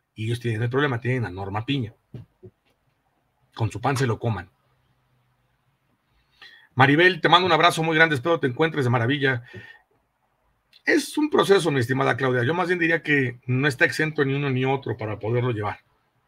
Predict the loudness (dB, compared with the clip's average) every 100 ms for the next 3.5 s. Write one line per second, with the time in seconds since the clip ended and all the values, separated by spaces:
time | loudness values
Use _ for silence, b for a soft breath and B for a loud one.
0 | _ _ _ 0 0 0 -4 -8 -8 -2
1 | 0 2 0 -2 b b b b -4 0
2 | 0 0 -2 -2 -2 -4 -6 -6 -6 -4
3 | -4 -8 -14 -18 -18